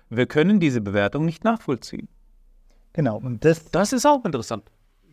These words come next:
Speaker 2: Ja, ja, aber das wird auch, also ich hätte jetzt darauf gar nicht geantwortet, ne? Das ist ja Interaktion und, äh,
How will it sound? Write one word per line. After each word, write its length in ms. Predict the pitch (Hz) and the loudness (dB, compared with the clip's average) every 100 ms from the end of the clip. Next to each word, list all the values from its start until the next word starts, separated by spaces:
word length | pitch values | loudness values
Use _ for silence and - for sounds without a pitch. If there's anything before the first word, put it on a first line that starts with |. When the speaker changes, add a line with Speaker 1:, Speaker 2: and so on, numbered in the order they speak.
| 131 110 | _ -6
Speaker 2:
Ja, 240 | 110 156 | 2 4
ja, 280 | 190 185 151 | 4 4 2
aber 340 | 127 131 143 135 | 0 2 2 0
das 380 | 139 - - | -4 -8 -6
wird 160 | 143 151 | -4 0
auch, 160 | 151 151 | 0 2
also 320 | 156 135 151 151 _ _ _ - _ _ _ _ _ _ _ - | 0 0 -2 -4 _ _ _ -20 _ _ _ _ _ _ _ -10
ich 260 | 139 - | -8 -2
hätte 200 | 156 151 | 0 0
jetzt 200 | 143 - | -2 -2
darauf 260 | 143 135 127 | -2 0 -2
gar 120 | 127 | -2
nicht 160 | 127 - | -2 -2
geantwortet, 440 | 113 107 98 92 | -4 -4 -8 -10
ne? 100 | 107 107 _ _ _ _ _ _ _ _ _ _ _ _ _ _ _ - | -12 -14 _ _ _ _ _ _ _ _ _ _ _ _ _ _ _ -10
Das 120 | 104 | -6
ist 140 | 127 | -2
ja 200 | 139 123 | 0 0
Interaktion 880 | 127 135 131 117 - - 135 143 135 _ _ _ _ _ _ - | 0 -2 0 -2 -4 -2 0 0 -2 _ _ _ _ _ _ -10
und, 500 | 113 113 107 - - | -6 -4 -4 -8 -8
äh, 400 | 131 117 113 | -8 -6 -6